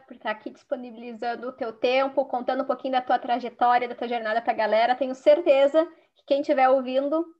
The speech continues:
vai com certeza conseguir aí agregar algum valor nessa carreira que tá iniciando.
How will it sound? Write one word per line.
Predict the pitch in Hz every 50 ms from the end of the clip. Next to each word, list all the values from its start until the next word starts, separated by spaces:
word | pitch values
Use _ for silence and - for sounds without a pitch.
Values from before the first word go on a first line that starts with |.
| _ _ -
vai | 240 254 285
com | - 302 294
certeza | 302 - 330 294 294 - 285 254 254 269 269
conseguir | - 277 269 - 254 247 254
aí | 254 247 254 247
agregar | 247 240 262 262 254 247 240 247
algum | 254 254 262 262 262
valor | 269 262 254 247 240 240 233
nessa | 247 247 247 254 - 254
carreira | 247 - 247 262 254 226 226 240
que | 240 -
tá | - 254
iniciando. | 226 233 240 254 _ _ 262 233 208 202 214 214